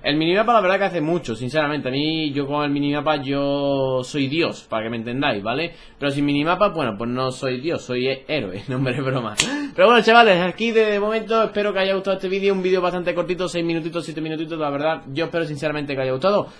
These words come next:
De fondo habéis tenido Call of Duty Modern Warfare dos, creo, una partidita veinticinco cero con el A K cuarenta y siete, que como esa arma sale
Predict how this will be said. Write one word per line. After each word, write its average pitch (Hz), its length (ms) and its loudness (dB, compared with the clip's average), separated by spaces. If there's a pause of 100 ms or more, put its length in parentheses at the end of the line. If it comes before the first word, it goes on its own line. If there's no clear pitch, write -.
De 156 160 0
fondo 202 240 2
habéis 185 140 2
tenido 185 480 -2
Call 139 180 2
of 175 60 0
Duty 165 300 0
Modern 156 440 2
Warfare 147 600 0
dos, 214 400 -4
creo, 220 240 -2
una 196 120 -2
partidita 151 440 -2
veinticinco 143 560 -4
cero 143 200 -2
con 139 120 -2
el 143 60 0
A 139 60 -2
K 135 80 -2
cuarenta 135 220 -4
y 151 40 -4
siete, 185 220 0
que 135 80 -2
como 123 220 -4
esa 131 220 -2
arma 147 180 -2
sale 127 320 -4